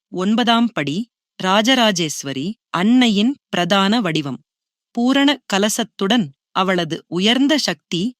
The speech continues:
இங்கு விளங்குகிறது. கொலுவின் தத்துவம்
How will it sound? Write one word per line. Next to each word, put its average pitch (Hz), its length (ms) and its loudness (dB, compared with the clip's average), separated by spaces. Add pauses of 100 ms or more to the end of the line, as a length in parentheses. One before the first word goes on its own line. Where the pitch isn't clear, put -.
இங்கு 247 320 2
விளங்குகிறது. 170 720 -4 (540)
கொலுவின் 294 460 2
தத்துவம் 214 540 -2